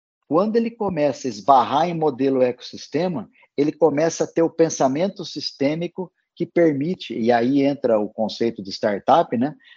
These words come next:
É uma coisa que precisa muita validação pra que um dia ela possa se definir e ter escala, de preferência escala global.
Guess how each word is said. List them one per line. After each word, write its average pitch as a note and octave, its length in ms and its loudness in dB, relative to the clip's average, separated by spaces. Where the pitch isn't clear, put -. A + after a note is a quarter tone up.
É C#3 100 6
uma D#3 240 4
coisa D3 380 2
que C#3+ 140 -6
precisa C3 420 -4
muita F#3 400 -2
validação D3+ 840 -2
pra D#3+ 160 2
que E3 140 -4
um D#3 100 -2
dia C#3 240 4
ela D#3+ 160 4
possa B2+ 520 2
se G#2 280 -14
definir F#3+ 720 -4
e F3 80 -6
ter E3+ 240 2
escala, A#2+ 640 0
de B2+ 140 -10
preferência C#3+ 640 -2
escala C3+ 520 2
global. A#2+ 520 2